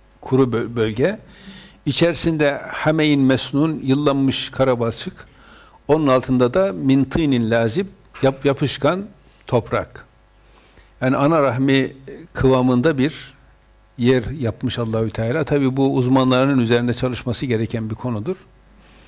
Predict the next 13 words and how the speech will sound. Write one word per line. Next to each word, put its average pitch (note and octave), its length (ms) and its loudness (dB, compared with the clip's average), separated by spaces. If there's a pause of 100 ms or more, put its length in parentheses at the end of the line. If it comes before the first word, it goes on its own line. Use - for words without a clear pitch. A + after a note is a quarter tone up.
(1200)
Biz C#3 140 0
anlayabildiğimiz C3 760 4
kadarını A2 640 0
anlatmaya A#2+ 500 -2
çalışıyoruz. A2 720 -10 (2500)
"Fe D#3 120 2
izâ F3 280 2
sevveytuhu F3+ 840 0
ve E3 80 2
nefektu D#3+ 400 0
fîhî D#3+ 420 0
min C#3+ 200 0
rûhî." B2 420 -4